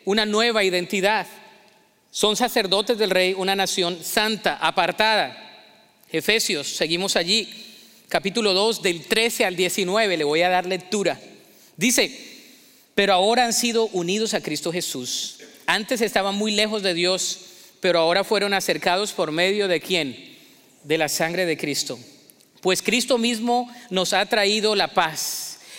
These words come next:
Él unió a judíos y a gentiles en un solo pueblo can-, cuando por medio de su cuerpo en la cruz", ¿qué dice ahí? "Derribó,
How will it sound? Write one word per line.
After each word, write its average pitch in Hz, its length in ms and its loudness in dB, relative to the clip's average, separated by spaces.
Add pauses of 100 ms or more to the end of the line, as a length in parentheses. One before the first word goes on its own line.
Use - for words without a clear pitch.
Él 226 220 2
unió 240 400 2
a 233 100 2
judíos 233 680 0
y 208 40 2
a 185 80 4
gentiles 226 1000 -2
en 208 120 2
un 208 140 -2
solo 233 400 0
pueblo 233 520 2
can-, 180 300 -2 (300)
cuando 220 440 2
por 196 200 2
medio 262 440 2
de 254 120 2
su 202 260 -4
cuerpo 269 460 2
en 262 80 2
la 208 120 2
cruz", - 1000 -4
¿qué 220 120 2
dice 254 200 2
ahí? - 880 -4 (840)
"Derribó, 160 1300 0